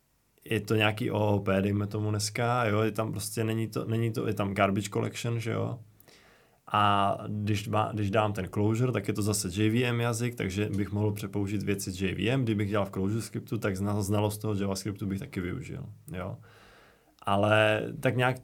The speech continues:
se ti to utvoří v hlavě nějaký mentální model toho, jo, a samozřejmě je to hodně jako subjektivní, emotivní, je to, je to, je to zajímavý, no, ale jakoby,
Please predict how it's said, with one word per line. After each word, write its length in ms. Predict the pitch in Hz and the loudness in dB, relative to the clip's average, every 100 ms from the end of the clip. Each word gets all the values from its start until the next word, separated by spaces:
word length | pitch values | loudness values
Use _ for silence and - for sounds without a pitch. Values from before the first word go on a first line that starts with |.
| - | -12
se 260 | - - 120 | -8 -6 -6
ti 200 | 120 117 | -6 -4
to 160 | 135 | -2
utvoří 580 | 135 113 113 117 123 120 | -2 -2 -2 0 0 0
v 40 | 110 | 0
hlavě 320 | 113 110 117 | 0 2 0
nějaký 260 | 113 113 | 0 -2
mentální 480 | 117 110 107 117 120 | -2 0 0 0 0
model 360 | 120 110 110 117 | 0 0 0 0
toho, 440 | 117 101 117 135 | -2 -2 0 0
jo, 120 | 113 | 0
a 300 | 123 135 120 - | 0 0 0 -4
samozřejmě 360 | - 117 139 | -6 -4 -2
je 80 | 135 | -2
to 120 | 107 | -2
hodně 240 | 101 101 113 | -2 0 0
jako 220 | 113 104 | -2 -4
subjektivní, 1080 | 98 - - - 104 101 113 113 113 117 104 | -4 -6 -6 -6 -4 -2 -2 -4 -4 -4 -2
emotivní, 640 | 104 107 113 110 110 107 | -4 -4 -6 -4 -4 -4
je 80 | 101 | -6
to, 320 | - 107 104 | -6 -6 -4
je 100 | 104 | -4
to, 160 | 117 | -2
je 120 | 117 117 | -4 -2
to 100 | 139 | 0
zajímavý, 420 | 160 165 101 90 | 2 0 -2 -6
no, 200 | 90 - | -8 -6
ale 160 | 98 95 | -4 -4
jakoby, 380 | 95 92 101 | -6 -4 -4